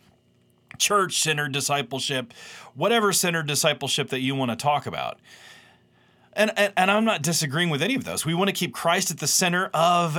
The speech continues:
everything that we do. But what does that mean?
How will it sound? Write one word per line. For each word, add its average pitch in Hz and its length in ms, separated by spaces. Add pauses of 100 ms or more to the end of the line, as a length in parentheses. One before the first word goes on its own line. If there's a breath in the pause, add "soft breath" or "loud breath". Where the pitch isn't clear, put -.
everything 165 680
that 135 320
we 131 320
do. 131 520
But 170 200
what 277 100
does 349 120
that 254 160
mean? 208 520